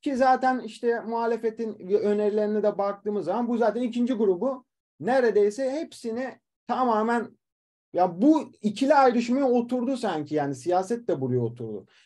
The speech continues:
Yani siz bu klasifikasyon hakkında ne düşünüyorsunuz? Yani böyle bir sınıflandırma, sizin yaptığınız hani daha çok işte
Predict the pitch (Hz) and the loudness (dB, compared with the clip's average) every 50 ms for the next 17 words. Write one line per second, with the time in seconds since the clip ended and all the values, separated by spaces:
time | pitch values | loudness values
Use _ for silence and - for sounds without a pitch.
0 | _ - 170 196 208 208 214 269 247 208 185 175 202 262 285 277 - - _ - | _ -2 0 0 0 0 -2 -4 -2 -2 -2 0 2 2 2 0 -2 -6 _ -2
1 | 220 226 233 226 233 226 202 220 220 226 220 214 214 - 226 220 208 208 202 208 | 0 0 0 0 -2 -6 -8 -6 -4 -2 -2 -2 -2 -4 -4 -2 -2 -4 -4 -4
2 | 220 214 214 208 214 214 190 190 - 170 151 147 139 127 143 139 131 151 151 143 | -4 -2 0 0 0 -2 -2 -4 -8 -6 -6 -6 -6 -4 -4 -2 0 0 0 0
3 | 135 143 180 196 233 247 233 196 220 214 - 196 196 190 190 196 190 190 190 190 | 2 4 6 6 6 4 2 0 -2 -2 -2 -4 -4 -4 -2 -2 0 0 0 0
4 | 185 185 185 185 185 185 185 - _ _ _ _ - - 170 180 226 220 220 214 | 0 -2 -2 -2 -2 -4 -6 -10 _ _ _ _ -14 -8 -4 -2 0 2 2 0
5 | 208 208 214 220 226 226 214 - - - - 165 185 196 196 196 170 117 - 131 | 0 0 -2 -2 -2 -2 -4 -6 -12 -10 -4 -2 -2 -2 -2 -4 -4 -8 -12 -12
6 | 143 156 190 196 202 202 208 208 202 - _ _ _ _ _ _ - - - - | -4 0 2 2 2 2 0 -2 -4 -4 _ _ _ _ _ _ -18 -18 -8 0
7 | - 196 196 190 - - | 2 2 2 2 -2 -6